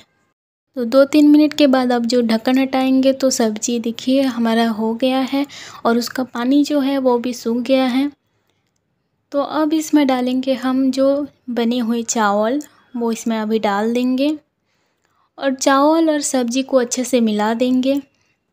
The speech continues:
चावल को अच्छे से सब्जी के साथ मिला देने के बाद अब इसमें डालेंगे हम कुछ मसाले जो कि हमारे तवा पुलाव के और ज़्यादा टेस्टी बना देता है, वो है पाव भाजी मसाले।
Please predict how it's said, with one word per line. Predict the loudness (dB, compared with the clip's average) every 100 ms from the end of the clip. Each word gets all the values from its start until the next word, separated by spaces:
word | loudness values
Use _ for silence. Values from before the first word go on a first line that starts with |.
| _ _ _ _ _ _ _ _ _ _ _ _ _ _ -6
चावल | -2 0 0 0
को | 0 0
अच्छे | 0 2 2
से | 2 2
सब्जी | 2 0 0 0
के | 2 2
साथ | 2 0
मिला | -2 -2 -2
देने | 0 0
के | 0 -2
बाद | -2 -4 -8 -20 -20 _
अब | -2 2
इसमें | 2 4 4 4
डालेंगे | 2 0 -2 -2 -4
हम | -2 -2 0 -2 -6 _ _ _
कुछ | -10 -6
मसाले | -4 -2 0 2 4 4 0 _ -4
जो | -2 -2
कि | -2 -2 0 -2 -6
हमारे | -4 0 0 -2
तवा | -2 -2 -2
पुलाव | -2 0 0 0 -2
के | -2
और | -2 -2 -2
ज़्यादा | -4 -4 -6
टेस्टी | -6 -8 -6 -4
बना | -2 -2
देता | -2 -4 -4
है, | -4 -6 -10 _ -20 -20 _ _ -4
वो | 0
है | 0 -2 -4
पाव | -6 -6 -6
भाजी | -6 -4
मसाले। | -4 -4 -6 -8 -8